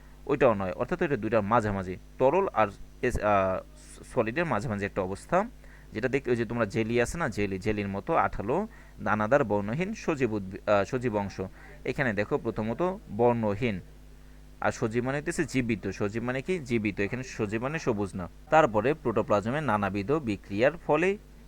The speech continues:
জীবনের বৈশিষ্ট্যগুলো পরিলক্ষিত হয়। এটি বিভিন্ন জৈব ও অজৈব যৌগের সমন্বয়ে গঠিত। প্রোটোপ্লাজমে পানির পরিমাণ সাধারণত শতকরা সাতষট্টি থেকে নব্বই হয়ে থাকে।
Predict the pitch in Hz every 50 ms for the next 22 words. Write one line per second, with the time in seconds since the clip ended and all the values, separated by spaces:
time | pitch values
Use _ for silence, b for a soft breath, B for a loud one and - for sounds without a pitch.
0 | - - 95 98 104 101 95 101 101 107 123 156 185 214 254 110 104 107 98 104
1 | 101 - - 110 101 95 117 147 165 156 - 113 107 101 98 101 95 - - 113
2 | - - 175 196 - - - - 127 101 90 - B B B B B B B B
3 | B B B - - 156 147 - 196 160 139 120 113 117 107 110 104 92 107 104
4 | 104 101 104 123 160 190 220 - - - - - - 104 120 160 175 - - 110
5 | 107 92 107 104 98 101 135 - 202 226 233 - - - 107 104 113 107 104 104
6 | 131 151 147 - 117 101 101 98 95 98 87 92 101 98 98 92 - 139 156 -
7 | 123 98 104 92 104 104 98 113 135 160 165 - - 110 104 101 127 147 165 -
8 | - 110 101 98 101 107 104 101 98 - 110 98 104 107 107 107 110 143 147 -
9 | 117 95 - - 127 151 185 202 B B B B B B B - - 139 123 -
10 | - - 113 90 - 101 92 - 110 107 - 160 139 113 110 104 95 95 104 101
11 | 95 - 98 - 98 95 90 - 95 92 139 160 165 - 135 101 - - 90